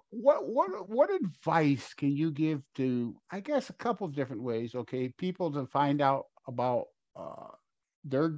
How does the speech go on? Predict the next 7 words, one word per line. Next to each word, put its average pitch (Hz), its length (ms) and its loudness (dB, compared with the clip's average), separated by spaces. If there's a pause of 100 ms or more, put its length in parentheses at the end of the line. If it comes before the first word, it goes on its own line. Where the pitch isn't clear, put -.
their 131 260 4
own 226 180 6
gifts, 123 600 -6 (440)
okay? 113 400 -4 (600)
And 175 240 0
how 196 160 0
about, 240 400 0